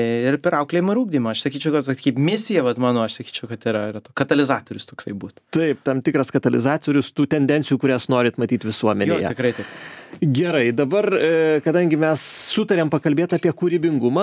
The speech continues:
Speaker 2: labai svarbią tokią tendenciją,
Speaker 1: Labai
Speaker 2: kur
Speaker 1: svarbią.
Speaker 2: mes, e, aš nežinau, kaip pats vertini, kadangi gali palyginti tautą, žmonės,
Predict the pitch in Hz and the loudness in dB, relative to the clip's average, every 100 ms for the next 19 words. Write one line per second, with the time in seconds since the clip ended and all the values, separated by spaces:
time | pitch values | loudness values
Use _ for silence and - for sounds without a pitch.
0 | 220 180 180 170 160 127 113 120 120 127 | 2 2 0 2 2 2 2 0 0 0
1 | 131 156 226 226 185 117 160 151 143 127 | 2 2 2 2 0 0 0 2 2 0
2 | - - - 127 123 123 120 113 110 - | -4 -8 -4 0 2 4 4 4 2 0
3 | - - 131 135 - 139 - 139 - 120 | -4 -2 0 0 0 -2 0 -2 -2 0
4 | 117 - 110 113 107 117 110 127 180 180 | 0 0 0 2 2 2 0 0 2 2
5 | 180 175 175 170 - 165 160 123 117 113 | 2 2 2 0 0 0 0 0 0 0
6 | 143 143 127 123 123 | 0 2 2 0 -2